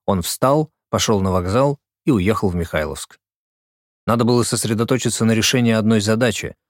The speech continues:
вернуться в свое время. Для этого надо вернуться на свое место, то, в котором он объявился,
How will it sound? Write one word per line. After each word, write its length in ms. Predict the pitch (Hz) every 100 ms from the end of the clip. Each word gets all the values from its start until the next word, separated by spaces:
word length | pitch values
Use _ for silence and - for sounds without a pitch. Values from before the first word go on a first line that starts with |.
| _ 98
вернуться 500 | 104 120 147 - 139
в 80 |
свое 320 | - 104 113 107
время. 380 | 113 98 82 - _ _ _ _ -
Для 140 | 98
этого 220 | 143 135
надо 180 | 127 113
вернуться 460 | 107 101 110 - 107
на 80 |
свое 260 | 101 98 98
место, 440 | 104 107 - 110 - _
то, 160 | 104 135
в 80 | -
котором 340 | 101 98 95
он 200 | 92 90
объявился, 680 | 98 92 92 98 98 - -